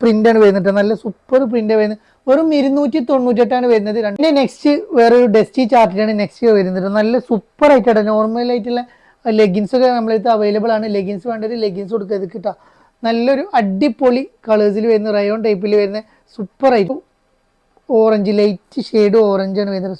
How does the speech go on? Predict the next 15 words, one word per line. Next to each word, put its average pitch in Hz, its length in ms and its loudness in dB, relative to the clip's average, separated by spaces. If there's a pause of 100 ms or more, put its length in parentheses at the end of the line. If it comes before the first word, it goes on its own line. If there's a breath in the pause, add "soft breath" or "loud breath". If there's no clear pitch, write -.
സൂപ്പർ 285 400 -6 (100)
കളേഴ്സ്, 226 300 2
എല്ലാ 302 240 0
കളേഴ്സും 262 380 2
നല്ല 233 300 -4 (380 soft breath)
സൂപ്പർ 233 400 -2
കളേഴ്സ് 202 340 0
ആട്ടോ. 180 160 -6 (380)
അപ്പോൾ 214 340 -2
യോക്ക് 202 240 2
പോർഷനിലൊക്കെ 226 460 0
ചെറിയൊരു 240 500 2
വർക്കും 220 320 0
കാര്യങ്ങളൊക്കെ 226 400 -2
കൊടുത്തിട്ടുണ്ട്. 196 460 -6